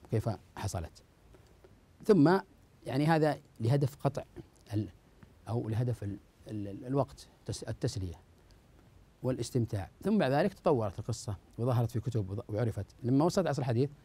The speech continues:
أصبحت فن معروف، تأثرت بمدارس وظهرت فيها الواقعية والرمزية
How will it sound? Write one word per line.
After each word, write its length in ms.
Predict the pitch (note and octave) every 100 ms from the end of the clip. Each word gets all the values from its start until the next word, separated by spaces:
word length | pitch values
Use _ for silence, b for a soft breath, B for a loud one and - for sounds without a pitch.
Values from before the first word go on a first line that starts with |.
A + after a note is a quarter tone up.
| - A#2
أصبحت 320 | C3 A2 A2+
فن 200 | A2+ G#2+ - - G#2+
معروف، 320 | G2 A#2 - - b b b
تأثرت 360 | B2+ - G#2+ G#2+
بمدارس 500 | G2 A2+ F#2 - - -
وظهرت 280 | A2 A2 -
فيها 180 | G2+
الواقعية 420 | G2 F#2+ - A2 G2
والرمزية 520 | F#2+ F#2+ G#2 G#2